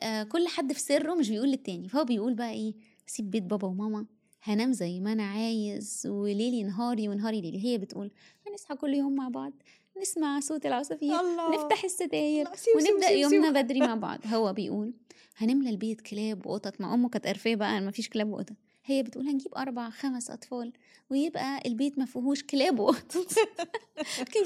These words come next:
Speaker 1: في أطفال. هو في سره بيقول: "هنسهر، هنعمل." وهي بتقول: "هنصحى، هن-،"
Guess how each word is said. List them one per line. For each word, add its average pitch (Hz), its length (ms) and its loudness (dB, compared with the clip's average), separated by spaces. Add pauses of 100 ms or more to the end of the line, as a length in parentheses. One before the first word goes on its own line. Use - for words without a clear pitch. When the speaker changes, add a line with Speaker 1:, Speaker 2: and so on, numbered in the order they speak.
Speaker 1:
في 349 160 4
أطفال. 277 460 0 (340)
هو 392 140 4
في - 60 -6
سره 302 300 0
بيقول: 240 500 -2 (240)
"هنسهر، 294 640 0 (100)
هنعمل." 269 640 2
وهي 277 240 2
بتقول: 254 380 -4
"هنصحى، 311 500 -2 (160)
هن-،" 285 500 0